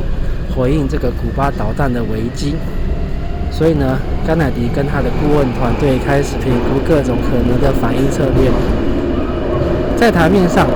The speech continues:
当然马上能想到的就是透过联合国施压，要求苏联撤除导弹。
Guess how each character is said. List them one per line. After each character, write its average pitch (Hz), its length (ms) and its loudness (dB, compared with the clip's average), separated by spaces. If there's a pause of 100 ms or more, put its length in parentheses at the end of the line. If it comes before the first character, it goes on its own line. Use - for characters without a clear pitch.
当 185 140 4
然 143 120 4 (400)
马 135 160 4
上 202 220 4
能 156 140 4
想 135 200 4
到 151 140 6
的 127 180 4
就 139 120 4
是 - 100 4 (400)
透 185 240 6
过 151 160 6
联 135 160 4
合 131 400 4
国 131 100 4
施 143 300 2
压， 147 180 6 (600)
要 202 180 4
求 151 300 2
苏 165 220 2
联 135 200 4
撤 156 160 2
除 135 220 -2
导 - 100 0 (100)
弹。 131 140 0